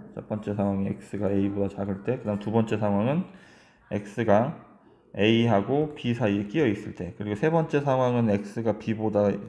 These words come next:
클 때, 뭐 이렇게 해서 문제를 풀려고 하는데 이때는 얘가 음수니까 부호가 바뀌어서 나오겠죠. 이렇게. 이쪽도 음수니까 부호가 바뀌어서 나옵니다. 이렇게.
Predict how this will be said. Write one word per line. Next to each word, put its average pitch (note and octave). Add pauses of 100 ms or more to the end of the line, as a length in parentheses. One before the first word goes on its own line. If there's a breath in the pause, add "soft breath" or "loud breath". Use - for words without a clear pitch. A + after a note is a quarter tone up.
(180)
클 D3+
때, A#2+
뭐 G2+
이렇게 G#2
해서 G#2+
문제를 G2+
풀려고 B2
하는데 B2 (500 loud breath)
이때는 B2+
얘가 B2+
음수니까 B2
부호가 A2
바뀌어서 A2+
나오겠죠. G2 (380)
이렇게. B2 (640 soft breath)
이쪽도 A#2+
음수니까 A#2
부호가 G2+
바뀌어서 G2+
나옵니다. F#2+ (480)
이렇게. -